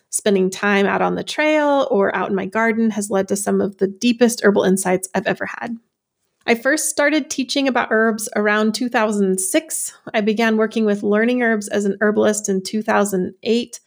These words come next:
I started my first herbal blog in two thousand seven, something like that, which is also when I began teaching online herbal courses. My first big online course was Taste of Herbs, which has had thousands and thousands of students go through it.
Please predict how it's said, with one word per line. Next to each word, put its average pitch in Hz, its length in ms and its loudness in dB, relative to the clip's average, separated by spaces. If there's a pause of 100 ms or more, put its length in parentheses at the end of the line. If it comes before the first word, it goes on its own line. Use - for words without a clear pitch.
(140)
I 226 60 2
started 240 340 0
my 233 120 4
first 247 400 -4
herbal 220 280 2
blog 202 420 0
in 202 300 -2
two 254 260 -4
thousand 196 560 0
seven, 285 720 0
something 226 320 -2
like 190 160 -2
that, 202 260 -2 (300)
which 269 160 2
is 247 100 2
also 226 260 0
when 226 140 2
I 214 80 4
began 208 380 2
teaching 202 560 2
online 202 600 4
herbal 190 360 2
courses. - 760 -4 (400)
My 220 120 4
first 294 400 -2 (180)
big 302 280 2
online 196 440 4
course 190 460 0
was 202 260 2
Taste - 420 0
of 196 220 -2
Herbs, 190 400 2
which 208 160 -4
has 185 160 -2
had 185 460 -2
thousands 214 480 2
and 190 160 -4
thousands 190 400 0
of - 80 -8
students 202 340 0
go 190 160 0
through 185 200 -2
it. - 220 -4